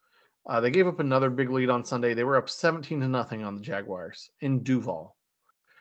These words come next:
and they lost the game twenty-seven to twenty. Uh, of course, you know, when I'm looking for analytics to see how to understand teams, I went over to our,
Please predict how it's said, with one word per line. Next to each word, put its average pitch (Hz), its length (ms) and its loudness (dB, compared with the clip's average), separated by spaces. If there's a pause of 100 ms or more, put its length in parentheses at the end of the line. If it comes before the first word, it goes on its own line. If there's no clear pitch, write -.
(200)
and 131 100 -4
they 135 80 2
lost 143 320 6
the 160 80 -4
game 117 440 -2
twenty-seven 143 480 0
to 160 40 -6
twenty. 107 420 -10 (1800)
Uh, 117 260 2
of 120 120 -6
course, 160 420 4
you 143 120 0
know, 151 120 4
when 147 140 4
I'm 147 120 4
looking 143 240 0
for 147 180 -4
analytics 135 520 0
to 123 260 2
see 131 460 -2
how 120 240 2
to 123 140 -2
understand 117 500 -6
teams, 117 400 -8 (420)
I - 40 -12
went 143 160 4
over 143 140 6
to 139 180 2
our, 127 220 4